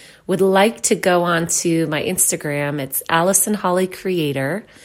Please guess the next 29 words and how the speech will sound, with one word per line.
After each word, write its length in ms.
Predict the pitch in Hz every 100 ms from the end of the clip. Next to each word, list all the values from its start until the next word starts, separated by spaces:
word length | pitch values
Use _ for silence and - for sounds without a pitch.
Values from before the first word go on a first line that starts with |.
| - - - _ _
And, 640 | 190 190 180 175 170 170 -
um, 380 | 175 165 160 160
I 180 | 185
often 520 | - 175 175 - 175 -
ask 440 | 156 147 - -
for 600 | - 165 151 147 143 143 143 - - - - - -
different 460 | 247 240 208 -
feedback 920 | - - 208 208 180 185 185 185 - -
ideas 1080 | 175 175 165 190 196 170 160 160 180 175 -
on 540 | - 170 165 165 165 170
what 240 | - 190 196
you 100 | 202
guys 260 | 196 180
want 180 | 180 180
me 120 | 180
to 80 | 160
talk 360 | 160 - 208 -
about 300 | 151 127 -
here. 320 | - - 80
So 280 | - - 170
that's 260 | 175 175
a 40 | 180
great 360 | - 165 156
place 480 | - 165 147 143 -
to 480 | - 165 151 147 151 - - - - -
connect 380 | 226 226 226
with 220 | 220 220 -
me 380 | 202 202 196
and, 640 | - 185 170 165 165 160